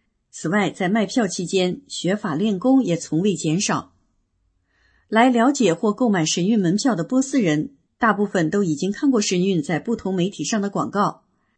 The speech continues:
由于波斯人对波斯媒体的尊重和重视，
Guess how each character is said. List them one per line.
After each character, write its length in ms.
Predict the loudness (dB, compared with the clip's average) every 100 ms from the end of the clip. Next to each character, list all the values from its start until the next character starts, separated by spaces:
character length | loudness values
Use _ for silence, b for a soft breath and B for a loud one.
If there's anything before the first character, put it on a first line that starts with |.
| _ _ _ _ 0
由 160 | 2
于 180 | 4 4
波 200 | 2 0
斯 180 | 0 2
人 200 | 2 2
对 160 | 2 0
波 180 | 0
斯 180 | -2 2
媒 160 | 2 2
体 160 | -2
的 100 | -4
尊 260 | -2 0 0
重 220 | 2 -2
和 140 | -2 0
重 220 | 2 2
视， 340 | 0 -4 -6